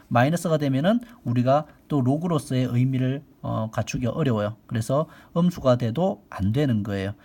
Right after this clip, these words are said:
그래서 여러분들이 기억할 것은 밑은 영보다 크면서 뭐가 아니어야 해요? 일이 아니어야 한다는 이, 어, 로그가 정의되기 위한 밑의 조건은 매우 중요한 부분이니까 반드시 기억하세요. 여기서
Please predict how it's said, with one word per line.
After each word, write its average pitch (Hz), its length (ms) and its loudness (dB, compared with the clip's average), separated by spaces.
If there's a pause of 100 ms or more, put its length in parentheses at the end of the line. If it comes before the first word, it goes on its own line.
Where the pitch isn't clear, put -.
(180)
그래서 120 220 -4
여러분들이 127 320 0
기억할 131 380 -2
것은 127 260 -2
밑은 190 380 2 (300)
영보다 147 480 2
크면서 170 480 0
뭐가 123 320 4
아니어야 135 360 2
해요? 151 340 2 (520)
일이 196 520 0
아니어야 147 580 2
한다는 123 480 0 (240)
이, 156 220 -2 (600)
어, 113 400 0 (880)
로그가 156 360 4
정의되기 139 520 0
위한 120 280 2 (300)
밑의 185 380 0
조건은 131 640 0 (160)
매우 185 480 0
중요한 131 380 0
부분이니까 113 500 -2
반드시 220 640 0
기억하세요. 120 440 -4
여기서 180 380 2